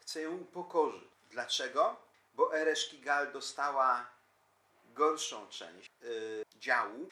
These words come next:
a Isztar dostała lepszą. Bo żeby się spotkać na równi, to Isztar musi dużo stracić, żeby stanąć na tym samym poziomie, na którym jest Ereshkigal.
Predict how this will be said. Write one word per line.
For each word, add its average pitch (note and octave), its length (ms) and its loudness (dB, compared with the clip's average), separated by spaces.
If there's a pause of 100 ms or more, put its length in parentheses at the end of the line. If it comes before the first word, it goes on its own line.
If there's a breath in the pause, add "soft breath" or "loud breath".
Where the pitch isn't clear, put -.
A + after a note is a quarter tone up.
(220 loud breath)
a C#3+ 100 -6
Isztar C#3+ 400 -2
dostała B2+ 420 -4
lepszą. B2 420 -10 (320)
Bo C3+ 580 2
żeby D3+ 320 -4
się D#3+ 160 0
spotkać - 760 -4 (140)
na C#3 160 -4
równi, C3 420 -6 (180)
to D3+ 320 -6
Isztar D#3 400 2
musi D#3 280 -12
dużo D3 260 -12
stracić, - 760 -6
żeby A#2 180 -18
stanąć B2 400 -8
na - 80 -16
tym B2+ 160 -16
samym B2 300 -12
poziomie, A#2+ 380 -12
na A#2 60 -8
którym - 280 2
jest A2+ 160 -14
Ereshkigal. G#2 580 -12